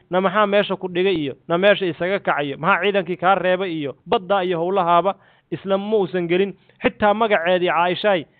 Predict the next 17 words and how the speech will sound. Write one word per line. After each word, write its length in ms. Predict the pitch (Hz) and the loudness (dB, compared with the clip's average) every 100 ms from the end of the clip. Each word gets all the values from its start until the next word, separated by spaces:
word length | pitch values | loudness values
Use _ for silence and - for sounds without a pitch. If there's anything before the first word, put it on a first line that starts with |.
| - | -6
"Assalaamu 440 | 190 - 190 185 | -4 0 0 2
calaykum," 320 | 165 185 175 165 | 0 0 -2 -6
xitaa 280 | 156 160 | -4 -2
ma 100 | 165 185 | -2 -4
uusan 280 | 160 160 | -6 -6
dhihin. 220 | 160 156 139 - | -6 -8 -8 0
"Wamaa, 440 | 220 226 240 220 | 2 4 4 2
wamaa 240 | 202 240 226 | 0 0 0
takallama 460 | 196 208 196 190 190 | 0 -2 -2 -2 0
macaha 200 | 175 175 | 0 0
bikalimatin 720 | 165 233 226 185 165 190 175 _ _ | 0 -2 0 -2 -4 -6 -8 _ _
waaxidatin." 600 | 170 170 180 156 147 131 - _ - | 2 2 2 -2 -4 -8 -16 _ -10
Marka 260 | 190 202 196 - 170 | -6 -4 -6 -10 -2
aadaabtiisa, 920 | 170 175 190 214 - 165 160 - 147 - _ _ | 0 2 4 2 0 -6 -10 -6 -8 -8 _ _
deganaanshihiisa, 1160 | 147 147 175 170 175 175 170 247 196 170 139 160 147 _ - | -6 -2 0 0 0 0 0 -4 -4 -4 -6 -8 -8 _ -4
dhowrsoonaantiisa, 1200 | 185 185 175 - 185 185 208 202 - 165 147 170 151 _ _ _ - | 2 2 0 -2 0 4 4 2 -2 -6 -4 -4 -6 _ _ _ -6
xishoodkiisa, 920 | 160 - 240 208 - 170 160 - 165 | -4 2 4 4 -2 -8 -6 -2 -2